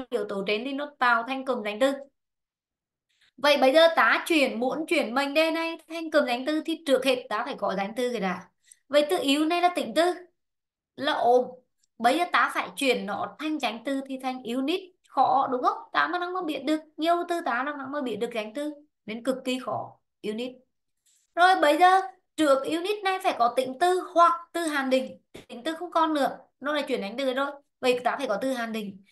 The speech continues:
Ốm này là ai ốm? Cô ấy ốm. Bây giờ phải là sự ốm của cô ấy. Nên her, her unit. Đó. Vậy đấy ta đã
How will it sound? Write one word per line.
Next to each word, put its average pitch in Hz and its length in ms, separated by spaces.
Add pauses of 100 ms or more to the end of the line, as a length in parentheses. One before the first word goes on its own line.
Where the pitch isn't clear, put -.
(360)
Ốm 254 320
này 330 140
là 320 60
ai 277 160
ốm? 269 280 (200)
Cô 247 120
ấy 277 160
ốm. 226 340
Bây 269 120
giờ 311 120
phải 294 100
là 214 80
sự 247 400
ốm 208 380
của 202 180
cô 240 120
ấy. 208 320
Nên 214 220
her, 247 280 (240)
her 220 160
unit. 254 360 (600)
Đó. 208 500 (220)
Vậy 233 220
đấy 208 300
ta 208 140
đã 214 220